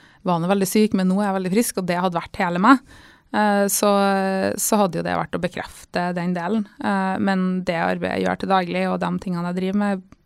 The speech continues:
vil jo forhåpentligvis gi det signalet om at, eh, du kan nesten være så dårlig du bare gidder. Det kan gå ganske bra likevel, eh, så lenge du får, eh, jobba hardt nok og har bra nok folk rundt deg, da.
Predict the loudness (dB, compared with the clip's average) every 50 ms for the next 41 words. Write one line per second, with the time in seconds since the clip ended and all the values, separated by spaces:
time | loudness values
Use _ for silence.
0 | -14 -12 -6 -2 0 0 0 0 -2 -2 -2 -2 -2 -4 _ -16 -20 -20 -20 -20
1 | -20 -12 -4 2 4 6 6 6 4 0 -6 0 4 6 8 8 6 6 2 0
2 | 0 2 2 0 2 2 0 0 0 -2 -4 -4 -4 -2 -2 -2 -2 -2 -4 _
3 | -4 -2 -2 0 0 0 0 -2 -2 -2 -4 -6 -6 -8 -8 -6 -4 -2 -2 -2
4 | -2 0 0 0 2 2 2 2 2 2 2 2 2 0 -4 -4 -4 -2 0 0
5 | 0 0 0 -2 -4 -4 -4 -4 -4 -4 -2 -2 -2 -2 -2 -2 -2 -2 -4 -4
6 | -4 -4 -4 -6 -6 -8 -10 -10 -6 -4 -2 2 2 2 2 2 -2 -2 -2 -2
7 | -2 0 0 0 0 0 -2 -2 -2 -4 -4 -2 -4 -4 -4 -2 -4 -4 -4 -6
8 | -8 -6 -4 -4 -4 -4 -4 -4 0 2 2 0 0 -4 -20 -20 -20 -20 -20 _
9 | _ -4 -2 0 0 0 0 0 -2 -2 -2 -2 -2 -2 -2 -2 -2 -2 -2 -2
10 | -4 -4 -6 -6 -10 -10 -8 -4 -2 -2 -2 -2 -4 -4 -4 -4 -4 -4 -4 -4
11 | -4 -4 -4 -6 -6 -8 -8 -8 -8 -10 -10 -10 -10 -10 -8 -6 -6 -4 -4 -4
12 | -4 -4 -4 -4 -2 -2 -4 -6 -8 -8 -8 -8 -6 -6 -4 -4 -6 -6 -4 -2
13 | -2 -2 -2